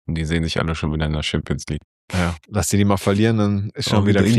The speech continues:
Speaker 1: international, Schalke.
Speaker 2: Voilà, Krise. Ja.
Speaker 1: <laughs>
Speaker 2: Ja.
Speaker 1: Äh, ich habe ein, einen Punkt, äh, wo ich ein bisschen dagegenhalten würde.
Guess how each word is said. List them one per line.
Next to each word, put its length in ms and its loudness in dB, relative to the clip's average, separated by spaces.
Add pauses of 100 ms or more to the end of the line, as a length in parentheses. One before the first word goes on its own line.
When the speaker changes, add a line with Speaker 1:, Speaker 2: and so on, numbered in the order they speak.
Speaker 1:
international, 680 0
Schalke. 720 -2 (200)
Speaker 2:
Voilà, 280 -2
Krise. 500 -4 (280)
Ja. 160 0 (220)
Speaker 1:
<laughs> 20 0
Speaker 2:
Ja. 320 0 (680)
Speaker 1:
Äh, 400 6 (160)
ich 120 6
habe 200 6
ein, 260 4
einen 240 2
Punkt, 380 4
äh, 240 4
wo 60 2
ich 120 -2
ein 100 2
bisschen 520 2
dagegenhalten 640 2
würde. 240 2